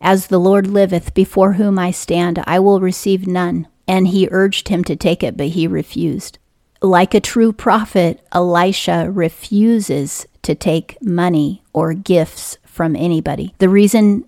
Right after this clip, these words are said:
that prophets always refuse money and gifts is because, remember, we read the law in Exodus, Leviticus, and Deuteronomy that God forbid anyone who judges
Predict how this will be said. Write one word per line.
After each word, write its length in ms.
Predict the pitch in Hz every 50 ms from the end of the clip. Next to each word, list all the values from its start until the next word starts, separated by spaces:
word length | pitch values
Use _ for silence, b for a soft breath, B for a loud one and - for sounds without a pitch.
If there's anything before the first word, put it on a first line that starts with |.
| _ -
that 220 | 190 185 - -
prophets 500 | - - 185 175 180 - 185 175 - -
always 440 | - - 180 185 185 180 - - -
refuse 680 | 180 180 - - - 214 214 208 202 196 185 180 -
money 400 | 165 175 175 175 180 175 175 175
and 160 | 165 170 170
gifts 400 | 190 196 196 190 - - - - -
is 220 | - 190 180 175 -
because, 640 | - 175 170 - - - 180 165 170 170 165 - - _ -
remember, 480 | 196 196 190 185 185 185 185 202 202 196
we 160 | 196 190 175
read 280 | 170 190 175 165 175
the 100 | 196 180
law 420 | 185 185 196 190 180 160 147 143 139 -
in 260 | - 180 175 170 143
Exodus, 640 | - 151 175 - - - 180 180 180 180 180 - -
Leviticus, 680 | - 180 170 175 180 175 175 175 175 180 175 170 -
and 220 | - - 160 175 165
Deuteronomy 720 | 170 170 160 160 160 170 175 190 196 185 175 165 160 165
that 180 | 156 147 143 -
God 300 | - 175 170 170 170 -
forbid 640 | - - 175 160 170 185 196 190 180 170 165 - -
anyone 500 | - 175 175 180 180 180 175 175 170 175
who 200 | 170 - 190 170
judges 720 | 180 185 190 185 185 175 - 165 139 151 170 185 - -